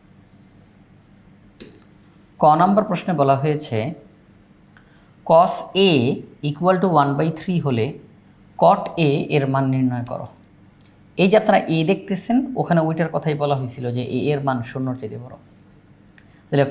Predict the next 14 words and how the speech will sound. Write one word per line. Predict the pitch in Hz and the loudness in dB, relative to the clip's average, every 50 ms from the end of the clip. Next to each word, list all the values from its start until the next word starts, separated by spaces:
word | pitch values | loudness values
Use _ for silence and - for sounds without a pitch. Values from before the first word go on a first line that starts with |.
| - | 4
cos | 165 175 202 196 - - - 190 202 | 4 4 4 4 0 -2 2 4 4
A | 240 - - - 170 | 4 4 2 0 -4
equal | - - 185 180 175 | -4 -2 -2 -2 0
to | 190 196 165 | 2 2 2
one | 139 135 127 | 2 2 0
by | 123 120 117 - | -2 -2 -4 -8
three, | - - - - - - _ _ _ _ _ _ _ _ _ _ _ _ _ _ _ _ _ - - - - - - | -14 -18 -20 -20 -20 -20 _ _ _ _ _ _ _ _ _ _ _ _ _ _ _ _ _ -20 -20 -20 -6 0 4
cot | 190 214 - - - - - 175 147 | 4 4 4 2 -2 0 2 2 2
A | 143 208 - - - - | 2 2 -2 -4 -2 0
এর | 139 135 135 131 | 0 0 2 0
মান | 131 135 135 131 | 0 0 0 -2
নির্ণয় | 127 123 120 117 117 120 117 | -4 -4 -4 -4 -4 -6 -8
করো। | - - - - - _ _ _ _ _ _ _ _ _ _ _ _ _ _ _ _ _ _ _ _ - - | -10 -14 -14 -16 -20 _ _ _ _ _ _ _ _ _ _ _ _ _ _ _ _ _ _ _ _ -6 -2
এখন | 147 185 | 0 2